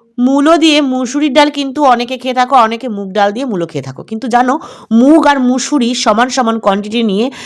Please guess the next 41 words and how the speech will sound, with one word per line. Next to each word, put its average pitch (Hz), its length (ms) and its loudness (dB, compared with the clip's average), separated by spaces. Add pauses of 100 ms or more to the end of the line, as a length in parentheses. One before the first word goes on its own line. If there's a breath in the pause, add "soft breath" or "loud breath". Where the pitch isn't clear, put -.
(220 loud breath)
যদি 226 220 4
মূলো 226 300 4
দিয়ে 247 160 4
ডাল 185 280 4
করা 247 220 2
যায়, 220 200 0 (280 loud breath)
তাহলে 233 280 0
কিন্তু 269 280 -6 (180)
দুটো 285 280 0
ফায়দা। 165 340 0 (260)
একটা 220 320 -4
হলো 254 220 2 (400 loud breath)
মুসুরির 254 460 -2
ডাল 302 180 6
যারা 277 180 4
বেশি 247 300 -2
খেয়ে 285 220 -2
থাকো, 226 140 -2
ইউরিক 247 300 -2 (520)
অ্যাসিডের 240 480 -4
ভয়ে 196 380 2 (300 loud breath)
খেতে 277 240 -2
চাও 196 220 2
না, 226 140 -2
বেশি 233 340 -2 (600)
খেতে 277 240 -4
গেলে 254 200 0 (140)
শরীরে 226 280 -4
ইউরিক 226 220 -4
অ্যাসিড 220 280 -6
বেড়ে 208 120 -2
যায়, 214 160 -2 (200 loud breath)
তারা 254 180 2
মুগ 233 160 2 (100)
মুসুরি 269 280 -2
মিশিয়ে 247 300 -4
খেতে 151 220 -6
পারো। 131 220 -6 (320 loud breath)
আর 233 220 0
যারা 277 240 4 (1200)
মুগ 262 180 -2